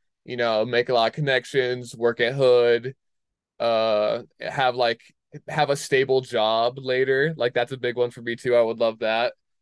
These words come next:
But I mean, like, in skiing, it's like everybody is, it's just, like,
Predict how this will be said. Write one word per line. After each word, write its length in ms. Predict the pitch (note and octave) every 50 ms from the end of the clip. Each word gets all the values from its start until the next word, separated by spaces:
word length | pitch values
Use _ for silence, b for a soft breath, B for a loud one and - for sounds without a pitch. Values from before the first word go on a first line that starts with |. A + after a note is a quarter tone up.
| _ _ _ -
But 240 | D3 C#3 C#3 A#2+ C3
I 100 | D3 C#3+
mean, 200 | D3+ D3+ D3+ D3+
like, 220 | D#3 D3 D#3 D#3+
in 140 | D#3 D3+ C#3+
skiing, 500 | - - - D#3+ D#3+ F3 F3+ F#3+ G3 G#3
it's 180 | F#3 E3+ D#3+ D#3+
like 220 | D3+ C#3+ C3 B2+
everybody 580 | C#3+ D3+ D3 D3+ D3 C#3 C#3+ C3+ C3 C3 C3 C3
is, 240 | B2 B2 A#2+ -
it's 160 | A#2+ B2+ B2+ -
just, 220 | C3+ C3 C3 -
like, 360 | C#3 B2 B2 - - F3 D#3